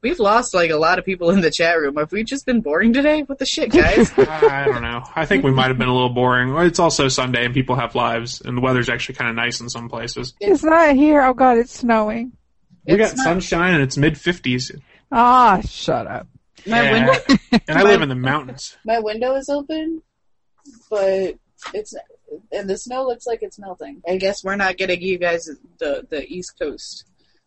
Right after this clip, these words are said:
Speaker 1: snow over here.
Speaker 3: There's no octopus.
Speaker 1: Well, okay, so
Speaker 2: So
Speaker 1: I
Speaker 2: you
Speaker 1: was, I
Speaker 2: guys
Speaker 1: was
Speaker 2: saw what it
Speaker 1: looking
Speaker 2: looked like on the East Coast today, right?
Speaker 3: Yeah.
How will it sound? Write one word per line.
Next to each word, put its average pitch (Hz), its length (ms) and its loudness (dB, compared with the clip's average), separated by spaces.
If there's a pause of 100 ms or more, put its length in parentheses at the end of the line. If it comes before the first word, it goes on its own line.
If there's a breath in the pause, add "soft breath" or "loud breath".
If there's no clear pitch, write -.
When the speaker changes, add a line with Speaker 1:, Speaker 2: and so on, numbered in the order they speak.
(140)
Speaker 1:
snow 330 400 -14
over - 200 -18
here. - 160 -20 (840)
Speaker 3:
There's 202 240 -2
no 175 100 4
octopus. - 1200 0 (1700 soft breath)
Speaker 1:
Well, 247 380 4
okay, 208 420 2 (260 soft breath)
so 202 460 2 (520)
Speaker 2:
So - 140 -2
Speaker 1:
I - 0 -
Speaker 2:
you 160 80 6
Speaker 1:
was, - 80 6
I 160 60 4
Speaker 2:
guys - 80 2
Speaker 1:
was - 100 -4
Speaker 2:
saw 175 100 6
what 170 60 2
it 160 60 4
Speaker 1:
looking 147 80 -4
Speaker 2:
looked 160 160 -2
like 151 180 0
on 135 80 -2
the 135 60 0
East 131 200 -4
Coast 147 240 0
today, 117 240 -10
right? 120 300 -6 (640)
Speaker 3:
Yeah. 170 400 6